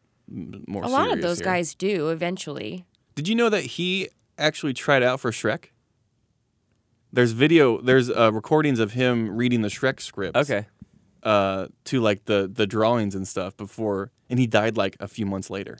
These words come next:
Speaker 2: Ugh.
Speaker 3: Oh.
Speaker 1: So, like, he was being considered.
Speaker 2: Wait, I didn't f-, realize that Shrek and that was in the same timeline.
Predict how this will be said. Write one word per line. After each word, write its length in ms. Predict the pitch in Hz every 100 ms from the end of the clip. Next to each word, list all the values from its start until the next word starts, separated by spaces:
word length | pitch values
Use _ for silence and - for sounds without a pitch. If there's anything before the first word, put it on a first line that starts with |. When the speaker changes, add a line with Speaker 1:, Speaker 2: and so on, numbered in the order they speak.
| -
Speaker 2:
Ugh. 240 | 190 170 - _ _ 107
Speaker 3:
Oh. 400 | 107 107 73 - _ _ _ _ _ _
Speaker 1:
So, 240 | - 117 107
like, 220 | 98 -
he 140 | 139
was 100 | 139
being 220 | 107 117 107
considered. 560 | 101 - 107 98 92 _ -
Speaker 2:
Wait, 240 | 233 214 -
I 160 | 185
didn't 260 | 240 320 170 -
f-, 60 | -
realize 480 | 175 175 165 170
that 140 | 160 -
Shrek 480 | - - 175 170 -
and 240 | 156 156 151
that 240 | 151 117
was 180 | 156 151
in 100 | 151
the 80 | 147
same 440 | - 143 139 139
timeline. 1040 | 139 147 135 135 139 139 - 131 - -